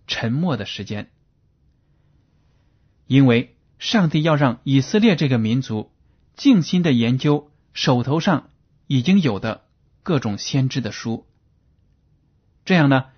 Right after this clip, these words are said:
可以反省自己的民族的作为，以迎接弥赛亚耶稣基督的到来。但是当耶稣基督来到的时候呢，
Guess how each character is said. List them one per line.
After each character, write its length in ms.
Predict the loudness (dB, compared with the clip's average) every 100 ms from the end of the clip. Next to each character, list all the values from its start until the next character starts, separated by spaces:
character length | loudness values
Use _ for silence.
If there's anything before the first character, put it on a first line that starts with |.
| _
可 160 | -4 0
以 120 | 2
反 380 | 0 -4 0 0
省 280 | 0 -4 -4
自 180 | -6 -4
己 140 | -2
的 260 | -4 -6 _ _ _
民 300 | -2 2 2
族 160 | 0 -2
的 140 | -4
作 240 | -2 0 0
为， 300 | -2 -8 _ _ _ _ _ _ _ _ -6
以 320 | -2 0 -2 _ _ _ _ -8
迎 280 | -2 0 0
接 340 | 0 -2 -2 _ -4
弥 220 | 0 0
赛 220 | 0 -4
亚 280 | -2 -4 -10 _ _ -6
耶 200 | -2 -2
稣 200 | -2 -4
基 160 | -4
督 120 | -6
的 120 | -8 -10
到 200 | -12 -12
来。 220 | -14 -18 _ _ _ _ _ _ _ _ _ _ _ _ _ -6
但 140 | -6
是 80 | -4
当 220 | -2 0
耶 160 | 0 -2
稣 140 | -4
基 120 | -4
督 140 | -4 -4
来 220 | -4 -4
到 120 | -6
的 80 | -6
时 140 | -10
候 160 | -8 -4
呢， 180 | -4